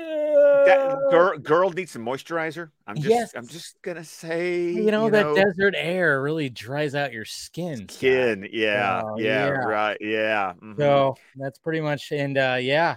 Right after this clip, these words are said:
Speaker 2: so, and she's just literally just, it's creepy. It's creepy because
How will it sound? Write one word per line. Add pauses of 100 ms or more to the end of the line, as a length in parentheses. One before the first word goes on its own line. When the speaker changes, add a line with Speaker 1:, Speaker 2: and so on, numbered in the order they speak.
(140)
Speaker 2:
so,
and
she's
just
literally
just, (760)
it's (280)
creepy. (420)
It's
creepy
because